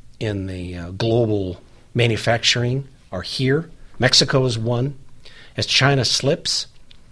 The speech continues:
uh, Mexico, Korea, the four or five Eastern Europeans, uh, have resources, reasonable personnel,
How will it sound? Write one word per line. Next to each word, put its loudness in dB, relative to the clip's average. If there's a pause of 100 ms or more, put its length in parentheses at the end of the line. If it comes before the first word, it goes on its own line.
(540)
uh, -4 (720)
Mexico, 2
Korea, 2 (640)
the -4
four 2
or 0
five 0
Eastern -2
Europeans, -2 (760)
uh, -12
have -6
resources, 0
reasonable 0
personnel, -6